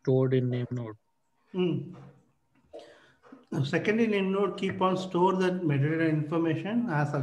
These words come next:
Speaker 2: data in the backend. It will not
Speaker 1: Okay.
Speaker 2: be completely moved to the memory. Okay. But standby name node keep on in memory itself and it will be followed.
Speaker 1: No, I
Speaker 2: That's the
Speaker 1: mean,
Speaker 2: difference.
Speaker 1: say, for example, we received a file,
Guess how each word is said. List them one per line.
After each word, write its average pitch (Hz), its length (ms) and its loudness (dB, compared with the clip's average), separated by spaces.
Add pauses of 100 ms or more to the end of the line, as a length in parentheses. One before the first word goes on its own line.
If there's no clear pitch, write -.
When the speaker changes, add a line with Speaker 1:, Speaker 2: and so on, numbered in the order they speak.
(140)
Speaker 2:
data 156 240 -2 (160)
in 135 80 2
the 139 60 2
backend. 123 540 -4 (1500)
It 143 160 -2
will 170 80 4
not 170 120 4
Speaker 1:
Okay. 156 120 2
Speaker 2:
be - 60 -4
completely 180 440 0 (120)
moved 170 280 2
to 170 60 0
the 156 100 0
memory. 139 500 2 (580)
Okay. 196 280 -4 (520)
But 180 200 -2
standby 190 500 0
name 180 180 2
node 185 160 -4
keep 170 220 -4
on 175 360 -2 (180)
in 165 220 0
memory 143 320 4
itself 185 380 -4
and 156 160 -2
it 139 80 0
will 143 200 0
be 143 140 -6
followed. 123 440 -2 (1300)
Speaker 1:
No, 135 140 8
I - 0 -
Speaker 2:
That's - 20 10
the 151 60 10
Speaker 1:
mean, 135 140 6
Speaker 2:
difference. 139 240 -4
Speaker 1:
say, 156 140 4
for 151 120 6
example, 147 540 4 (560)
we 143 120 0
received 147 380 2
a 147 80 4
file, 117 320 -2